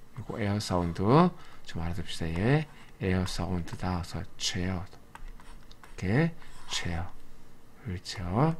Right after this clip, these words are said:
바퀴 달린 의자. 뭐, 엄청나게 많이 본 거죠? 베이커리죠. 브, 에이, 베이, 베이. 예. 자, 얘는요,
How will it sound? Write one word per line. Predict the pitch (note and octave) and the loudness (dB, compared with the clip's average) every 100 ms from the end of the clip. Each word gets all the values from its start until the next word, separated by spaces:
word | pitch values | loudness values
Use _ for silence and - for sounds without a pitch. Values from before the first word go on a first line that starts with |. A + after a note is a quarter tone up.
| - | -4
바퀴 | - - - | -6 -6 -4
달린 | F2+ B2+ D3 D3 - - - | 2 4 4 0 -6 -12 -8
의자. | G2 - F2+ D#2 - - - - - - - - - - - - - - - - - - - - - - - - - - - - - - - - - | -6 -4 -4 -2 -2 -2 -2 -2 -2 -4 -4 -6 -8 -12 -14 -18 -18 -16 -14 -14 -12 -14 -14 -14 -12 -12 -12 -14 -14 -10 -8 -6 -6 -6 -6 -6 2
뭐, | A2 | 4
엄청나게 | - G#2 C3+ F#3 G3+ G3+ F#3 F#3 | 4 4 6 6 10 10 12 10
많이 | B2 A#2+ D3+ C#3+ | 12 10 8 8
본 | A#2+ B2 | 8 8
거죠? | A#2 G2+ - C3+ G2+ - - | 8 6 6 6 4 -2 0
베이커리죠. | G2+ G#2 G#2+ - - A2 F2+ - F#2 - - - - | 4 4 2 -8 -8 -6 -6 -6 -10 -10 -14 -16 2
브, | A#2 A2 - - - - - - - | 4 4 0 -14 -12 -10 -6 -2 4
에이, | G#2+ A2 G#2+ - - - - - - - | 8 8 6 2 0 0 0 0 2 4
베이, | - G#2+ A2 C#3+ - - - - | 6 8 6 2 -4 -8 -4 8
베이. | A#2 B2+ A2 - - - - - - | 10 10 8 0 -14 -14 -16 -8 -2
예. | F2+ - - - - - - - - | -2 -4 -10 -10 -8 -6 -4 -4 -4
자, | - A2+ - - - - A#2 | 6 6 6 -4 -8 2 10
얘는요, | C3+ F#3 A3 G3 | 12 12 12 12